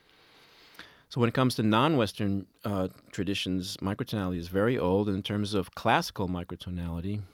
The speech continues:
starting with, uh, Julian Carrillo from Mexico, it's just over a hundred years. But what's really exciting for me is in the context of jazz and groove musics, it's just about virtually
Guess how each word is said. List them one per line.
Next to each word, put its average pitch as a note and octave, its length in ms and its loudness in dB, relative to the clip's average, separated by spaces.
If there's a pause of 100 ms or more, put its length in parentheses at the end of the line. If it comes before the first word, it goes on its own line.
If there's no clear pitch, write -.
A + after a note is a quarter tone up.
(100)
starting F2 400 -6
with, F2 200 -6 (420)
uh, F2 260 -8 (180)
Julian F#2 380 -4
Carrillo G2 540 -2
from E2 240 -10
Mexico, F2+ 560 -10
it's - 560 -10 (500)
just - 200 -4
over B2+ 220 4
a A2+ 40 0
hundred G#2+ 360 -2
years. G#2+ 480 -4 (500)
But A#2+ 100 2
what's B2 200 2
really D#3+ 300 6
exciting G2+ 440 0
for F#2 180 -6
me A#2+ 640 2
is G#2 460 0
in G#2+ 140 -4
the G2 100 -4
context C#3+ 680 -2
of F#2+ 180 -8
jazz A2 500 0
and F#2+ 140 -2
groove D3 340 0
musics, F2 480 -4
it's - 320 -6 (640)
just C#3+ 180 -4
about A#2 200 2
virtually F#2+ 920 0